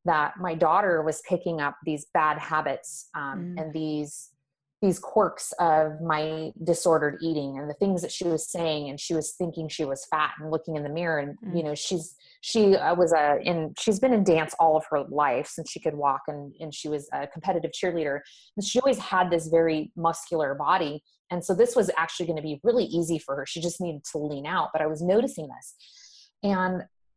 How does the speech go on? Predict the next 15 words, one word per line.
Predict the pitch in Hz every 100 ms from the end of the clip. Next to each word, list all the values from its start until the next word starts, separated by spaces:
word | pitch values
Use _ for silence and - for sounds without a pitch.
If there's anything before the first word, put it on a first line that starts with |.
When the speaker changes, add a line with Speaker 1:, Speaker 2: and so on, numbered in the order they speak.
| -
Speaker 1:
I | 208
just | 175 214
had | 214 220 185
this | 190 175 -
really | 170 180 208 233 226 208
just | 156 180 156
deep | 190 202 202
down, | 185 165 165
this | 165
feeling | - 220 208
like, | 165 156
"This, | 170 -
this | 170
does | 170 147
not | 160 147